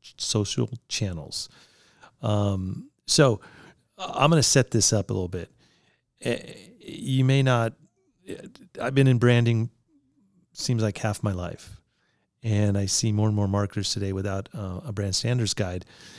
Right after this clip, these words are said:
And there might be some marketers out there scratching their heads thinking, "What is a brand standards guide?" But, um, most know about it. But I, I would put it,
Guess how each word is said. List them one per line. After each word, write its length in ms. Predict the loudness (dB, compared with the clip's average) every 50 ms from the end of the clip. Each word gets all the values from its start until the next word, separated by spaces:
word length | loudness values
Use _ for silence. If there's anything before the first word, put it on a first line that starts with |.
| -20 -20 -20 _ _ -8
And 480 | -6 -6 -4 -4 -4 -4 -6 -6 -10 -12 -16 -20 _ _ _ -2
there 120 | -2 0
might 300 | 0 0 -2 -2 -2 -4
be 80 | -4 -2
some 280 | 0 0 2 2 2
marketers 380 | 4 2 2 0 0 -2 -2 0
out 140 | 0 -2 -2
there 120 | -4 -6 -6
scratching 420 | -4 -2 -2 -2 -2 -2 -4 -4
their 80 | -2 -2 -4
heads 600 | -4 -6 -10 -12 -8 -8 -6 -6 -6 -8 -10 -8
thinking, 420 | -8 -8 -8 -6 -6 -6 -8 -8 -10 _ -18
"What 220 | -16 -10 -6 -4
is 120 | -2 -2 -2
a 60 | 0
brand 240 | 0 -2 -2 -2 -2
standards 380 | -2 -4 -4 -4 -6 -8 -6
guide?" 260 | -6 -6 -8 -8 -8
But, 160 | -8 -8 -10 -10 _ _ _ _ _ _ -12
um, 400 | -10 -8 -8 -8 -8 -10 -12 -14 _ _ _ -20
most 540 | -14 -6 -2 0 2 2 0 -2 -6 -10 -18 _ -16
know 280 | -10 -4 -2 0 2 2
about 300 | 2 2 2 2 2 0
it. 180 | 0 -2 -4
But 120 | -4 -2 -2
I, 160 | -2 -2 -2 2
I 100 | 2 4
would 200 | 4 4 2 2
put 140 | 2 2 4
it, 120 | 2 0